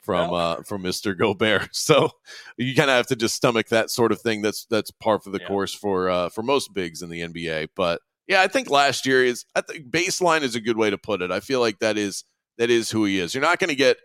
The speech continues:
Speaker 2: Mm-hmm.
Speaker 1: a better version of him, but I, I, I can't imagine that, that he is continuing to slide in the other direction. I,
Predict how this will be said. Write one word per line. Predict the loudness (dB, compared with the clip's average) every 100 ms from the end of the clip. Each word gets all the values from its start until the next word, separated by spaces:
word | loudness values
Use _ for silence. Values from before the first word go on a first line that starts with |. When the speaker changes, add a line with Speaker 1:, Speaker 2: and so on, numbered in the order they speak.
| _ _
Speaker 2:
Mm-hmm. | -8
Speaker 1:
a | 0 2
better | 4 4 2
version | 2 2 2 2
of | 2
him, | 2 0 -2
but | 2 2 2 2
I, | -2 -2 _ -20 -12
I, | -10 -6
I | -6
can't | -6 -6
imagine | -2 -2 -2 -6 -8 -6
that, | -6 -6
that | -4 -2
he | -2 -4 -10 _ -6
is | -6
continuing | -4 -8 -6 -6 -4 -2 -2 -4
to | -6 -10
slide | -2 0 0
in | -2
the | -4
other | -4 -4
direction. | -6 -6 -6 -6 -4
I, | -6